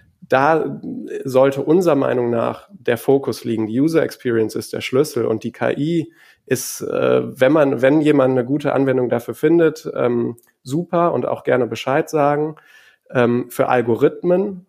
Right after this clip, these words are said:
ne, und auch die Differenzierung ist ja oft überhaupt nicht da, ähm, nicht jeder Algorithmus ist K I, gibt es jede Menge sinnvoller Anwendungen, aber auch da ist es ein reines Werkzeug. Und so sehen wir das eigentlich, ähm, ja, und würden uns wünschen, dass es eben auch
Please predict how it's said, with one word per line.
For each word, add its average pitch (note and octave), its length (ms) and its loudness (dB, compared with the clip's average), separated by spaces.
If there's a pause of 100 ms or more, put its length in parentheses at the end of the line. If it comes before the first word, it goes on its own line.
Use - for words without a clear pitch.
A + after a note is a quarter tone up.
ne, B2+ 200 2
und - 260 -2
auch A2+ 120 -6
die D3 200 -4
Differenzierung C3 680 0
ist - 100 -4
ja - 100 0
oft - 220 -4
überhaupt B2 320 -2
nicht - 180 -14
da, B2+ 340 -2 (460)
ähm, A2+ 400 0
nicht B2+ 180 -2
jeder A#2 200 4
Algorithmus A2+ 540 -2
ist - 140 -14
K A2 160 -8
I, C#3+ 300 -2 (200)
gibt - 180 -2
es C3 140 -4
jede B2 180 4
Menge C#3 300 4
sinnvoller A2 560 0
Anwendungen, A2+ 640 -2 (380)
aber B2+ 220 2
auch A#2+ 100 -2
da A#2+ 180 2
ist B2 140 -4
es A#2 120 -8
ein A#2 80 -4
reines A2 420 -2
Werkzeug. - 680 -8 (160)
Und A#2+ 200 -4
so B2+ 240 4
sehen B2+ 340 2
wir C3+ 100 2
das C3 220 0
eigentlich, A#2 680 -4 (480)
ähm, G#2+ 580 -4 (140)
ja, A2 300 -6
und A2+ 360 -2
würden B2 260 2
uns A#2 200 -2
wünschen, B2+ 300 0
dass A2+ 160 -2
es - 140 -10
eben A#2 220 0
auch A2+ 280 -6